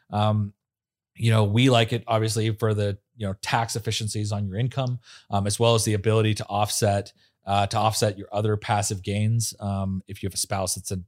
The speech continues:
real estate professional, you can also offset active gains. Um, and, you know, I think that in general, right, it's really a, it's really kind of an income play.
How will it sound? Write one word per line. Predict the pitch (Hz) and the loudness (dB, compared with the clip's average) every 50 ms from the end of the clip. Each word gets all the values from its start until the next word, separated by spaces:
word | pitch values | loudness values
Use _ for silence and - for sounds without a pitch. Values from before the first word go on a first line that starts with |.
| _ - | _ -4
real | 107 110 | -2 -2
estate | 107 - - 104 | 0 0 -2 -2
professional, | 98 - - 104 98 - 107 98 | -4 -4 -4 -4 -4 -4 -4 -6
you | 90 | -6
can | - 92 | -6 -8
also | 90 90 - - 82 | -8 -8 -8 -10 -12
offset | 71 78 80 87 - - 90 85 - - | -14 -16 -16 -16 -12 -10 -10 -12 -10 -8
active | 98 101 107 - 127 110 107 | -8 -6 -6 -6 -6 -4 -2
gains. | 113 110 107 110 107 104 - _ - - - - - - _ _ - | 0 0 2 0 0 -2 -4 _ -16 -20 -20 -20 -20 -20 _ _ 0
Um, | 110 113 117 117 120 120 117 | 4 6 6 6 4 2 0
and, | - 131 131 131 131 131 123 117 - | 0 2 2 2 2 0 0 -2 -2
you | 135 | 0
know, | 123 120 | 0 2
I | 123 | 2
think | 120 147 135 123 | 2 0 -2 -2
that | - 120 117 113 | -2 -4 -4 -4
in | 120 120 113 | -4 -4 -2
general, | 104 110 117 123 127 120 113 113 113 110 | 0 0 0 2 2 2 2 2 2 2
right, | 110 110 113 113 107 | 2 2 2 0 -2
it's | - 110 107 - - - _ | -4 -6 -8 -8 -10 -10 _
really | 113 117 117 113 110 107 | -4 -2 -2 0 0 2
a, | 104 104 101 - _ - | 0 0 -2 -4 _ -10
it's | 120 110 - - | -10 -6 -2 0
really | 120 120 117 | 0 0 0
kind | 110 - 117 | 0 0 0
of | 107 101 | 0 -2
an | 104 101 | -4 -4
income | 117 117 117 110 117 107 95 92 | -4 -4 -4 -2 -2 -4 -4 -6
play. | - - 90 85 82 107 | -8 -10 -12 -12 -12 -16